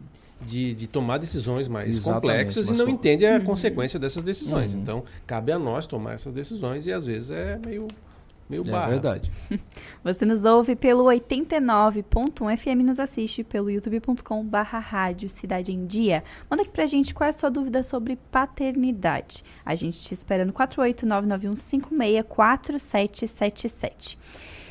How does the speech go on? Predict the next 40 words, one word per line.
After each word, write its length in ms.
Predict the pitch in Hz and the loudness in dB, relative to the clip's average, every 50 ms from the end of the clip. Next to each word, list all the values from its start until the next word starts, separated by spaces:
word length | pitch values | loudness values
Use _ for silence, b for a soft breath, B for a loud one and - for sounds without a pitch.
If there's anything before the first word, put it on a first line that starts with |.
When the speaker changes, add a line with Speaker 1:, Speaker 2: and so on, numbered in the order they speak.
| B B B | B B B
Speaker 3:
E 200 | - 302 320 - - | 0 2 2 4 4
existe 360 | 403 440 - 539 - - - | 4 4 4 0 -4 -6 -10
diferença 500 | - - - 320 262 254 277 269 - 269 | -6 0 2 2 4 4 4 4 4 4
na 100 | 254 262 | 4 4
criação 480 | 254 - 247 240 240 240 - - 247 240 | 2 0 2 2 2 2 2 0 0 2
de 120 | 233 240 | 2 2
meninos 400 | 233 233 226 226 233 226 220 202 | 2 2 2 2 2 2 0 0
e 40 | 202 | 0
meninas? 380 | 196 196 214 208 196 190 190 | 0 0 2 2 2 0 -2
O 40 | - | -2
Carlos 300 | - - 208 208 220 233 | 0 2 2 2 2 0
tem 140 | - - 254 | 0 0 0
um 60 | 269 | 0
casal, 480 | 269 - 302 311 294 269 226 180 165 170 | 2 4 4 4 8 8 8 8 8 6
né? 260 | 170 165 165 170 202 | 4 4 2 2 2
Speaker 1:
Sim. 180 | 233 226 208 95 92 B B B | 0 0 -2 -6 -10 B B B
Speaker 3:
Ex-, 240 | - - 233 226 214 - - - | 4 6 6 6 4 -2 -6 2
existe 460 | - 214 247 240 - 285 339 - - | 8 8 8 8 8 4 2 2 0
essa 120 | 302 - 247 | -2 -2 -2
diferença? 340 | 208 - - 226 233 254 - | -2 0 2 2 2 2 4
Qual 140 | - 277 294 | 4 4 4
que 100 | - - | 4 2
é 40 | 349 | 0
a 20 | 311 | 4
idade 260 | 277 269 262 254 262 220 | 4 4 6 4 2 4
deles? 500 | 196 185 165 160 - - - - - b b b b b b b | 4 2 2 2 -2 -4 -6 -6 -6 b b b b b b b
Speaker 1:
A 140 | 123 113 110 | -8 -6 -6
Cecília 400 | - 131 120 - 139 131 135 131 | -6 -8 -8 -8 -6 -6 -6 -4
tem 180 | - 131 127 | -4 -4 -4
cinco 340 | 120 - - 135 127 123 - | -4 -6 -6 -6 -6 -6 -4
anos 220 | 120 120 120 110 107 | -4 -4 -4 -4 -4
e 60 | 110 | -4
meio 540 | 107 104 104 104 110 113 123 135 190 190 190 | -4 -4 -4 -4 -2 -2 -2 -2 -2 -2 0
Speaker 3:
Uhum. 120 | 190 185 | -2 -2
Speaker 1:
e 80 | 139 123 | -2 -2
o 60 | 120 | -4
Theo 260 | - - 120 120 120 | -4 -4 -4 -4 -4
tem 300 | 120 - 135 131 123 117 | -4 -4 -4 -4 -4 -4
dois 360 | 107 117 120 131 139 135 131 | -4 -4 -2 -2 -4 -4 -4
anos. 540 | 120 107 98 90 87 85 82 - - - - | -4 -4 -4 -6 -8 -12 -14 -16 -20 -20 -20